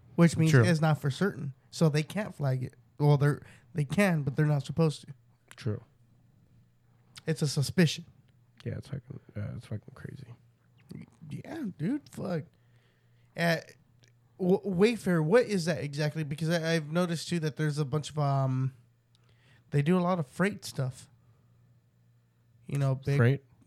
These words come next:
Speaker 1: uh, cargo, like, trailers.
Speaker 2: It's all the shipping people.
Speaker 1: Mm-hmm. Uh,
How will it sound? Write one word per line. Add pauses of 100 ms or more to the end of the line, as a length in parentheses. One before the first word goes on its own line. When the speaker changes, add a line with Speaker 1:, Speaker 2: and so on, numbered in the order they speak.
(120)
Speaker 1:
uh, (100)
cargo,
like,
trailers. (2750)
Speaker 2:
It's
all
the
shipping
people. (640)
Speaker 1:
Mm-hmm. (2500)
Uh,